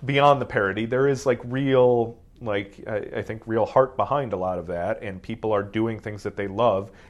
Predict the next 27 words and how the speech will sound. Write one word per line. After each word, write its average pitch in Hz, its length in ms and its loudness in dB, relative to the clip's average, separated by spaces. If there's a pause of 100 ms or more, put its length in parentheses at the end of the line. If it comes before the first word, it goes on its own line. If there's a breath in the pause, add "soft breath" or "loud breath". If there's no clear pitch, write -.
and 104 160 -4
they're 101 80 0
around 110 640 -2
other 135 240 2
people 95 400 -8
who 107 100 -4
are 98 100 -2
doing 95 300 -6
things 98 220 -10
that 92 120 -12
they 90 100 -6
love, 90 440 -8
and 92 260 -12
just 98 240 -8
the 98 80 -6
melding 98 480 -2
of 90 120 -10
all 92 200 -4
of 87 100 -10
that 90 320 -8 (340 soft breath)
really 107 560 -2
creates, - 720 -6
uh, 90 360 -2
an 110 140 -8
interesting 107 420 -8
environment 98 460 -4
for, 95 260 -10